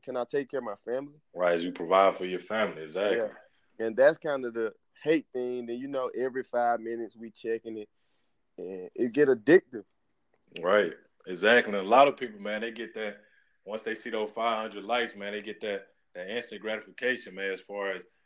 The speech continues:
Speaker 2: they feel good about themselves. Like, you supposed to
Speaker 1: Mm-hmm.
Speaker 2: feel good about yourself regardless anyway.
Speaker 1: Yes.
Speaker 2: Like, you don't supposed to let people that you don't know like your picture and make you feel good about it. Like,
Speaker 1: Yes.
Speaker 2: that's the thing that's killing me. That's why I'm,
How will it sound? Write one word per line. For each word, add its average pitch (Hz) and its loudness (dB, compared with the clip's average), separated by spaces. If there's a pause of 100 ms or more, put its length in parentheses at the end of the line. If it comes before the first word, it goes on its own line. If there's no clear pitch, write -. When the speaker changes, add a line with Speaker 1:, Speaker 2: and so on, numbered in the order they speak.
Speaker 2:
they 107 -14
feel 113 -4
good 127 0
about 101 -4
themselves. 87 -10
Like, 92 -6
you 156 -8
supposed 120 0
to 131 -4
Speaker 1:
Mm-hmm. 127 0
Speaker 2:
feel 120 -18 (200)
good 123 -6
about 123 -2
yourself 120 -4
regardless 101 4
anyway. 120 8
Speaker 1:
Yes. 104 6 (280)
Speaker 2:
Like, 95 -4
you 123 -4
don't 151 -2
supposed 139 -4
to 123 -10
let 139 0 (280)
people 139 -6
that 120 2
you 123 -12
don't 117 2
know 117 -2 (760)
like 113 0
your 107 -6
picture 123 -6
and 98 -10
make 104 -4
you 101 -14
feel 95 -8
good 104 -2
about 87 -8
it. 80 -14
Like, 80 -8 (320)
Speaker 1:
Yes. 104 -8
Speaker 2:
that's 127 -2
the - -18
thing 117 -6
that's 104 -2
killing 107 -6
me. 107 -8
That's 113 -2
why 107 -2
I'm, 104 -8